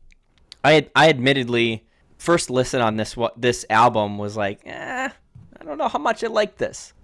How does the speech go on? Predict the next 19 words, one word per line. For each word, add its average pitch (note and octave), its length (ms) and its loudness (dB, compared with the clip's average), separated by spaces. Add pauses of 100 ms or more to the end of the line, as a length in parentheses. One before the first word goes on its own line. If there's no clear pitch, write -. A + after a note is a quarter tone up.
(160)
album." - 380 -10 (640)
And A#2+ 500 4 (460)
it's, - 360 -14
it's B2+ 200 -4
grown C#3 300 4
on G2 160 -2
me, F#2 120 -8
and, A2 160 -8
and C3 120 0
a C3 40 -2
lot C#3+ 160 4
of C3 60 -2
the B2 40 -8
songs C#3 360 0
have G#2 120 -10
really F#2+ 180 -4
grown F#2 280 -4
on F2 160 -10
me, F2+ 220 -12